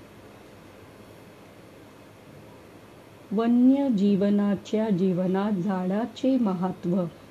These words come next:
प्राणी आणि पक्षी याच्या जीवनात सुद्धा झाडाचे खूप महत्त्व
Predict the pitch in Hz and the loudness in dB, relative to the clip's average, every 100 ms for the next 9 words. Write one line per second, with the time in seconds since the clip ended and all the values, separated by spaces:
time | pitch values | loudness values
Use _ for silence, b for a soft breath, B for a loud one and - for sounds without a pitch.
0 | - - - - - - - - 226 214 | -20 -20 -20 -20 -20 -20 -20 -6 -2 2
1 | 226 285 302 220 240 277 - 226 202 - | 4 4 4 2 2 0 -4 -6 -6 -8
2 | - 220 175 156 - - 190 196 190 254 | -2 2 2 -2 -14 -6 -2 -2 -2 -2
3 | 233 196 180 190 190 202 208 - 196 165 | -2 0 0 0 0 -2 -6 -2 0 2
4 | 170 226 226 202 185 180 208 214 - 190 | 0 0 0 -2 -2 0 -2 -4 0 0
5 | 170 B B B B - - 247 262 262 | -2 B B B B -16 -2 2 6 4
6 | - - 202 196 190 185 - 202 214 | 2 -2 0 2 0 -4 -2 -2 -2